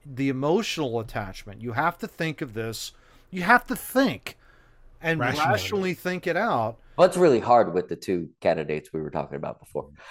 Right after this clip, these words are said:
Speaker 1: Oh, it is.
Speaker 3: <laughs> It's not
Speaker 1: No,
Speaker 3: very
Speaker 1: you're
Speaker 3: rational
Speaker 1: right,
Speaker 3: either.
Speaker 1: Johnny. You're right on the money. No, you're right on the money. Because it's like, it gets, it could get to a point where, and I'll, I've said this before on the podcast, I think with you, John, um, back in ninety-six,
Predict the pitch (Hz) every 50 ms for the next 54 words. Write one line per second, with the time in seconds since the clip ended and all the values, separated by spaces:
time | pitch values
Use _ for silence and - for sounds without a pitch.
0 | - - 165 190 208 208 196 156 147 139 139 185 247 302 - 359 320 240 233 -
1 | 208 226 214 180 214 214 208 202 175 170 160 175 196 - 139 123 110 101 98 101
2 | 156 175 190 160 123 107 165 277 247 220 202 196 196 196 214 233 262 269 262 262
3 | 254 247 226 233 247 294 339 302 247 127 90 87 - - - 170 220 277 302 262
4 | 202 170 156 196 240 269 254 240 214 202 196 214 247 285 285 269 185 113 98 -
5 | - - - - - - - - - - - - - 220 190 233 190 233 196 -
6 | 233 208 180 202 214 190 - - 269 302 277 - 240 208 208 - - 185 160 147
7 | 220 262 262 - - 240 202 170 - - - 180 175 170 170 131 123 123 120 117
8 | 123 120 123 131 143 160 165 170 175 - - 110 123 139 - - 147 143 131 135
9 | 123 - 135 120 - 135 131 120 110 - 135 151 156 143 117 135 156 240 262 220
10 | 170 135 117 120 113 107 110 113 107 107 123 156 156 - 151 131 117 117 120 120
11 | 120 117 117 117 113 - _ _ _ _ - - - 135 135 - 139 131 135 139
12 | 151 156 175 - - 233 254 294 - - - - - -